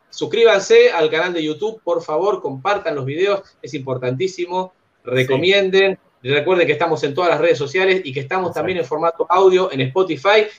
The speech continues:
Speaker 1: y en todas las plataformas, eh, de podcast. Ahora sí,
Speaker 2: Perdónenos
Speaker 1: a la cuenta
Speaker 2: el
Speaker 1: de
Speaker 2: spam,
Speaker 1: tres.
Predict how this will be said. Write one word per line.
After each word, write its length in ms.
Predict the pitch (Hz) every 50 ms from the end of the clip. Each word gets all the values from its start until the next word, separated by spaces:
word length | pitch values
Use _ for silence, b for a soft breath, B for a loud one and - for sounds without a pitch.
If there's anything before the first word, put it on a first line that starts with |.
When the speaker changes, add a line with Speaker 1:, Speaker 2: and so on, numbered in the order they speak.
| _ _
Speaker 1:
y 80 | 127
en 160 | 131 135 - - _
todas 320 | _ 269 269 262 262 247 220
las 100 | 190 170
plataformas, 800 | - 156 156 147 151 147 - 165 156 151 143 131 127 127 - - 123
eh, 480 | 117 120 120 117 113 113 113 110 - - _ _ _ _ _ _ _
de 260 | - 123 120 120 120
podcast. 500 | 113 - 110 98 95 - - - - _ _ _ _ _ _
Ahora 220 | - 185 202 196 -
sí, 140 | 123 123
Speaker 2:
Perdónenos 340 | 147 151 160 180 185 190 190
Speaker 1:
a 40 | 190
la 40 | -
cuenta 160 | - 220 208 160
Speaker 2:
el 40 | -
Speaker 1:
de 60 | -
Speaker 2:
spam, 160 | - 175 180 185
Speaker 1:
tres. 180 | 214 - -